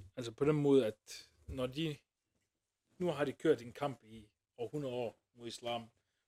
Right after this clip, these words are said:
for de ved godt, at islam er sandhed og så videre. Tror du, at det har også gjort muslimerne svage på et eller andet punkt? Altså i D K, når vi nu snakker om D K, når de bliver med at køre de der hits,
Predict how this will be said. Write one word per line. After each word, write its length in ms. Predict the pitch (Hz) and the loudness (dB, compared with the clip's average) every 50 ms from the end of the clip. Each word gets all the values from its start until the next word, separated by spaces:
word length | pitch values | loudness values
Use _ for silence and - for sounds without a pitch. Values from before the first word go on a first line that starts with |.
| _ | _
for 80 | - 139 | -4 -2
de 80 | 139 143 | 2 2
ved 120 | 147 139 | 2 2
godt, 140 | 131 123 120 | 2 0 -4
at 60 | - | -4
islam 320 | - - 135 127 127 113 | -8 -6 -4 -4 -4 -4
er 40 | 110 | -4
sandhed 440 | - - 131 131 123 110 110 117 110 | -4 -4 -4 -4 -6 -8 -12 -16 -16
og 180 | 92 - - - | -16 -18 -20 -20
så 140 | - 113 | -18 -16
videre. 280 | 110 117 123 120 110 98 _ _ _ _ - - _ _ _ _ _ _ _ _ - - | -8 -6 -6 -6 -6 -8 _ _ _ _ -20 -20 _ _ _ _ _ _ _ _ -14 -8
Tror 200 | - - 156 151 | 0 4 4 4
du, 240 | 175 196 185 180 - - | 4 4 0 0 -4 -6
at 440 | 135 127 _ _ - - - - _ _ _ _ _ - | -8 -8 _ _ -20 -20 -20 -20 _ _ _ _ _ -8
det 100 | - 135 | -6 -2
har 80 | 135 147 | 2 2
også 260 | 156 151 - - - _ _ | 2 2 2 -2 -4 _ _
gjort 340 | - 165 151 143 - - - | 2 4 4 4 2 -2 -10
muslimerne 640 | 143 131 - - - 208 202 156 131 123 120 113 110 _ _ _ _ _ _ _ _ _ _ _ _ _ | -6 -6 -6 -4 -2 -2 -2 -2 -2 -6 -10 -12 -14 _ _ _ _ _ _ _ _ _ _ _ _ _
svage 440 | - - - - 139 147 160 180 175 | -4 -4 -4 0 2 4 4 4 4
på 160 | 175 - - | 0 0 0
et 40 | 143 | 0
eller 160 | 147 147 143 | 0 0 -2
andet 140 | 139 123 _ | -4 -6 _
punkt? 400 | - 156 156 147 - - - - - _ _ _ _ _ _ _ _ _ - | -4 -4 -4 -4 -8 -10 -10 -18 -20 _ _ _ _ _ _ _ _ _ -10
Altså 220 | 123 - 139 147 - | -8 -6 -6 -8 -8
i 60 | 165 | -12
D 240 | 147 - 202 175 151 | -2 4 4 4 4
K, 80 | - - | 2 -6
når 200 | 127 120 117 127 | -8 -8 -8 -10
vi 120 | 143 147 | -10 -8
nu 140 | 143 151 143 | -8 -8 -10
snakker 260 | - - 139 131 123 | -10 -10 -10 -8 -8
om 60 | 113 | -10
D 180 | 120 - 147 123 | -4 -4 -4 -4
K, 80 | - - 110 - _ _ _ _ _ _ _ _ _ - | -4 -10 -16 -18 _ _ _ _ _ _ _ _ _ -12
når 80 | 123 127 | -4 -4
de 100 | 135 135 | -2 2
bliver 180 | 147 151 156 | 4 4 4
med 140 | 151 139 127 | 4 2 -4
at 60 | - | -6
køre 280 | _ - 151 147 139 127 - - - _ - | _ 4 4 4 4 2 -10 -18 -20 _ -6
de 80 | 151 143 | 0 0
der 140 | 131 113 - | 0 0 0
hits, 400 | 156 151 151 - - - - - | -2 -2 -2 -2 -6 -6 -6 -10